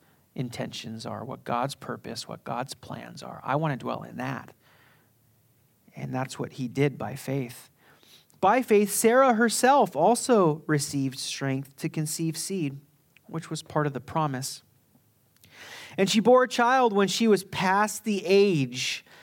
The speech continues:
because she judged him faithful who had promised. Therefore, from one man, and him as good as dead,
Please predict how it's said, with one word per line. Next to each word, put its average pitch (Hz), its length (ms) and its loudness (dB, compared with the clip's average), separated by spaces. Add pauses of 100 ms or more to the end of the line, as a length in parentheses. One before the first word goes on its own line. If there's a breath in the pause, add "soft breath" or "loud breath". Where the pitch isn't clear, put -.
(140 loud breath)
because 170 360 2
she 185 220 -6
judged 208 560 0
him 220 180 2
faithful 196 640 4
who 170 120 4
had 156 180 2
promised. 165 800 0 (680 loud breath)
Therefore, 202 680 4 (840 soft breath)
from 165 260 0
one 220 240 4
man, 165 480 0 (540)
and 151 160 0
him 170 200 2
as 135 140 2
good 147 160 2
as 123 160 -4
dead, 135 400 0